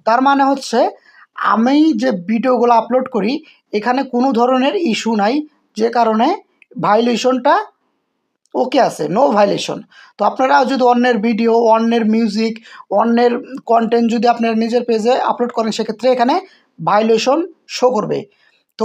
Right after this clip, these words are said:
কপিরাইট চলে আসবে, কপিরাইট স্ট্রাইকও চলে আসতে পারে। তো আপনারা এই জন্য নিজের ভিডিও, অরিজিনাল ভিডিও নিয়ে কাজ করবেন। তো এই চারটা বিষয় যদি আপনারা যদি পেজের মধ্যে ঠিক রাখতে পারেন, তাহলে আপনাদের কোনো ধরনের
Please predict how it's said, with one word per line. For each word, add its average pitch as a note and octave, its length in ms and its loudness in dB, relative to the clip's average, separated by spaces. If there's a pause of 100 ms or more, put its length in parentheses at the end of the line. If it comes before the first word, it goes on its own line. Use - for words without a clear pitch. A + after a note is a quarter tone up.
কপিরাইট B3+ 440 4
চলে B3 180 4
আসবে, G#3+ 180 0 (140)
কপিরাইট B3+ 280 0 (140)
স্ট্রাইকও C4+ 400 0
চলে G#3+ 180 2
আসতে - 220 -8
পারে। D#3+ 160 -6 (480)
তো - 100 -2
আপনারা C4 280 2 (340)
এই A#3+ 120 2
জন্য C4+ 180 2 (300)
নিজের A#3+ 240 2 (100)
ভিডিও, A#3+ 200 0 (100)
অরিজিনাল A3+ 420 0
ভিডিও A#3+ 220 2 (360)
নিয়ে F#3+ 240 -4
কাজ A#3+ 200 -2
করবেন। D3+ 260 -2 (560)
তো A#3+ 100 2 (1040)
এই B3 200 2 (200)
চারটা C#4 380 2
বিষয় D4+ 300 0
যদি C#4+ 200 0
আপনারা C4 220 0 (120)
যদি C4 140 -2 (100)
পেজের B3 320 2
মধ্যে C4 160 2 (100)
ঠিক B3+ 180 -2
রাখতে B3+ 280 -2
পারেন, G#3+ 220 4 (1600)
তাহলে A3 340 4 (380)
আপনাদের A#3+ 380 2 (140)
কোনো B3 160 2 (140)
ধরনের B3 380 0